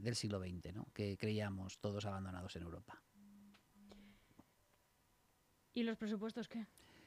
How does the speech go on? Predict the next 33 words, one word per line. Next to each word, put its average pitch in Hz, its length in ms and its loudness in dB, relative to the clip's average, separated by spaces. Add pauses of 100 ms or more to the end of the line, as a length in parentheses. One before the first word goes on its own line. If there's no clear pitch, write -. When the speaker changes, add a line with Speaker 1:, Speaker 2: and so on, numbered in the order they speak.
(280)
Speaker 1:
¿Los 113 160 6
nuestros? 165 500 8
¿Los 131 100 6
del 120 140 6
Ayuntamiento 127 480 6
de 151 80 8
Leganés, 143 340 8
dice? 151 400 6
Speaker 2:
Bueno, 285 220 10
digo 262 240 8
yo, 269 240 10
¿no? 277 180 8
Speaker 1:
<laughs> - 840 -8
A - 160 -4
mí, 139 320 4 (440)
hombre, 127 180 10
el 107 40 6
presupuesto 120 480 6
hay 170 100 12
que 160 120 12
analizarlo 143 420 10
de 151 80 8
manera 113 260 4
política. 92 480 -2 (420)
Eh, 104 420 0
y 104 80 0
a 95 80 -2
mí 101 280 0
es 104 140 0
un 113 80 2
presupuesto, 110 460 4
pues, 107 200 2
que, 90 180 -2